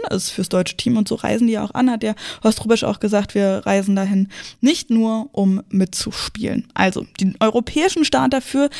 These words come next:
das Fußballturnier der Frauen bei Olympia sind Spanien, Frankreich und Deutschland. Dazu kommen aus Südamerika Brasilien und Kolumbien, aus Nordamerika Kanada und die U S A. Außerdem haben wir Australien,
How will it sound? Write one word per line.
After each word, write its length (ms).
das 160
Fußballturnier 480
der 100
Frauen 280
bei 180
Olympia 480
sind 180
Spanien, 540
Frankreich 720
und 240
Deutschland. 580
Dazu 340
kommen 280
aus 240
Südamerika 680
Brasilien 600
und 160
Kolumbien, 680
aus 180
Nordamerika 680
Kanada 440
und 120
die 80
U 120
S 160
A. 200
Außerdem 360
haben 100
wir 100
Australien, 680